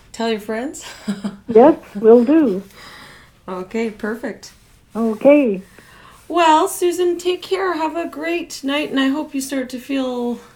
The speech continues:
Speaker 1: better soon if you're still feeling a little under the weather there with your
Speaker 2: Well, and you as
Speaker 1: bug.
Speaker 2: well. I
Speaker 1: Oh,
Speaker 2: hope you,
Speaker 1: yes.
Speaker 2: uh, find that you can get some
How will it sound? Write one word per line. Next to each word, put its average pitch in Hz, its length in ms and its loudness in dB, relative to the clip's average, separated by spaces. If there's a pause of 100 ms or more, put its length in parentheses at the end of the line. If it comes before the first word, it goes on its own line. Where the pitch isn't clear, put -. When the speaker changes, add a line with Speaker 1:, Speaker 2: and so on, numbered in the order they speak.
Speaker 1:
better 240 400 -4
soon 247 300 -4
if 294 120 -10
you're 214 100 -8
still 220 220 -10
feeling 214 300 -8
a 190 60 -6
little 233 280 -6
under 202 280 -8
the 180 100 -12
weather 180 340 -8
there 185 360 -10
with 277 220 -14
your 165 240 -16 (400)
Speaker 2:
Well, 285 240 2 (120)
and 269 260 8
you 320 340 10
as 285 100 2
Speaker 1:
bug. 262 80 -4
Speaker 2:
well. 233 500 2 (240)
I 220 100 -2
Speaker 1:
Oh, 220 360 4
Speaker 2:
hope 240 80 2
you, 233 160 6
Speaker 1:
yes. 220 120 2
Speaker 2:
uh, 208 240 -2 (500)
find 240 360 2
that 233 260 2
you 233 160 0
can 214 400 0 (1120)
get 240 240 6
some 233 140 0